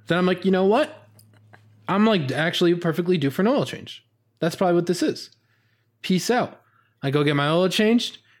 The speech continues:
and then they're like, "Hey, yeah, so we did your oil change. Also, your check engine light's on. Uh, you wanna do anything about that?" And I was like, "So how much is it gonna cost to,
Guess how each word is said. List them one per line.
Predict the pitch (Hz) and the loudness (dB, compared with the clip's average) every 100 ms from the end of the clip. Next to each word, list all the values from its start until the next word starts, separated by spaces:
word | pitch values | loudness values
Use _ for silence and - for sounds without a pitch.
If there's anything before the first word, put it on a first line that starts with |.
| _ | _
and | 135 | 0
then | 143 | 2
they're | 139 | 2
like, | 143 135 127 | 2 0 -4
"Hey, | - 190 196 | -4 0 2
yeah, | 190 | 2
so | 160 170 | 2 0
we | 180 | 0
did | 196 165 | 0 0
your | 170 | 2
oil | 165 165 | 2 0
change. | - 151 139 | 0 -2 0
Also, | 151 202 226 | -2 0 -2
your | 170 | 0
check | 311 330 | -2 0
engine | 247 214 143 | 0 0 0
light's | 117 120 | -2 -2
on. | 120 101 120 - _ _ _ _ _ _ | -4 -4 -6 -12 _ _ _ _ _ _
Uh, | 147 139 139 139 | -4 0 0 2
you | |
wanna | 170 202 | 2 2
do | 180 | 2
anything | 233 208 240 | 2 2 2
about | 214 240 233 | 2 2 0
that?" | 254 247 - _ _ _ _ _ _ _ - | -2 -2 -10 _ _ _ _ _ _ _ -4
And | |
I | 160 160 | -2 0
was | 160 151 | 0 0
like, | 156 160 160 156 | 0 0 -2 -4
"So | - 190 185 | -2 2 2
how | 196 202 | 2 4
much | 208 196 | 2 2
is | 175 | 2
it | |
gonna | 180 175 | 2 0
cost | 185 165 160 - | 0 0 -2 -2
to, | 170 165 160 160 | 0 2 2 0